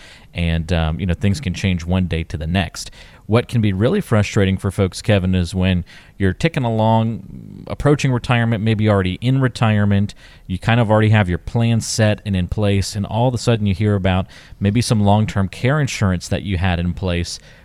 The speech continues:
Well, now you're getting rate hikes on that insurance, and that can be a bit disconcerting, frustrating for somebody who finds themselves in that position. That, that can be a big crisis depending on how big that hike is.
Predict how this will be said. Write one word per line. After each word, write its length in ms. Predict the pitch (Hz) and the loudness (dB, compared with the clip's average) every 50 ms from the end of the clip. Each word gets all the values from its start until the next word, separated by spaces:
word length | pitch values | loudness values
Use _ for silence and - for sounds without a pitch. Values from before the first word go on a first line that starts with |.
| - - | -12 -6
Well, 100 | - 95 | -2 0
now 100 | 98 104 | 2 2
you're 160 | 123 127 117 | 4 2 2
getting 280 | 98 107 98 98 90 85 | 2 2 0 2 2 0
rate 200 | 85 92 95 - | 0 -2 -2 -2
hikes 480 | - 90 69 - - - - - - - _ _ _ - | -6 -8 -8 -10 -10 -12 -12 -12 -14 -16 _ _ _ -8
on 180 | 104 104 101 90 | -4 -4 -2 -2
that 200 | 85 80 80 - | -2 -4 -6 -6
insurance, 760 | - 98 95 87 - - 90 78 71 76 76 - - - - _ - | -4 -4 -4 -4 -4 -4 -6 -4 -4 -6 -8 -8 -10 -12 -12 _ -4
and 240 | 98 95 90 90 87 | -2 0 0 2 2
that 160 | 101 110 - | 0 0 0
can 140 | 147 139 120 | -2 -2 -2
be 500 | 117 113 110 107 104 101 101 98 95 - - - - - - - | 0 0 0 0 0 0 0 -2 -4 -6 -8 -16 -20 -16 -10 -6
a 80 | 98 | -2
bit 160 | 98 113 101 | 0 0 0
disconcerting, 800 | - 113 107 - - 104 92 85 - - 101 104 107 127 - - | 2 0 0 0 0 -2 -2 0 0 2 2 2 2 0 -4 -8
frustrating 800 | - - 117 110 107 - - - 110 110 110 117 120 131 143 135 | -6 -2 0 0 0 0 -2 -2 0 0 0 0 -2 -2 -4 -4
for 360 | - - 104 98 98 101 95 | -2 0 0 2 2 2 0
somebody 440 | - - 104 101 98 95 92 90 90 | 0 0 0 0 0 0 0 0 0
who 220 | 87 98 95 95 | 2 2 2 0
finds 280 | 87 - 98 90 87 87 | 0 0 0 0 0 0
themselves 400 | 87 82 - - 90 80 76 80 | -2 -4 -2 -2 -4 -2 -2 -2
in 60 | 82 | -4
that 160 | 80 80 - | -2 -2 -2
position. 360 | - 104 80 73 71 - - 80 | -4 -4 -6 -6 -6 -6 -6 -6
That, 180 | 82 95 - | -6 -6 -4
that 120 | 95 107 - | -4 -4 -2
can 160 | 196 185 147 | -2 -2 0
be 100 | 120 120 | 0 -2
a 60 | 110 | -2
big 160 | 101 117 107 | -2 -4 -4
crisis 400 | - - 113 139 156 - - - | -2 -2 -2 -2 -2 -6 -8 -14
depending 280 | - - - 90 92 90 | -10 -4 -2 -2 0 0
on 80 | 82 | -2
how 140 | 80 92 90 | -2 -2 -2
big 220 | 85 87 92 92 87 | -2 -2 -2 -2 0
that 140 | 82 78 | -2 -4
hike 220 | - - 147 156 - | -4 -6 -8 -8 -8
is. 280 | - 110 - - - | -12 -14 -14 -18 -20